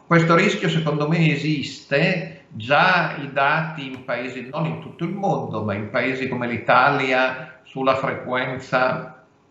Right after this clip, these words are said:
alle chiese, alle messe, erano dati declinanti. Evidentemente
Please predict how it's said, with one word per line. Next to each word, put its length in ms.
alle 260
chiese, 560
alle 180
messe, 760
erano 360
dati 400
declinanti. 1300
Evidentemente 1300